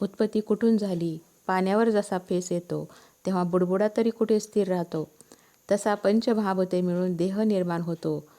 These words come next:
मात्र पंचमहाभूते वेगळी होताच देह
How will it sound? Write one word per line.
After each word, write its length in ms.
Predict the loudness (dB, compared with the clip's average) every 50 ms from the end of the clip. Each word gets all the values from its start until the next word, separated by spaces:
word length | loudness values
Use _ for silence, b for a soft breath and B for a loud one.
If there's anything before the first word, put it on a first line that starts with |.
| b b b b -4
मात्र 400 | -2 -2 -2 0 0 0 0 0
पंचमहाभूते 920 | 0 0 0 0 0 0 0 0 0 0 0 0 -2 -2 -2 -2 -2 0
वेगळी 320 | 0 0 -2 0 -2 -2 -2 -4
होताच 440 | -6 -6 -6 -6 -6 -6 -8 -12 b b b b b b b -6
देह 320 | -2 0 2 2 2 0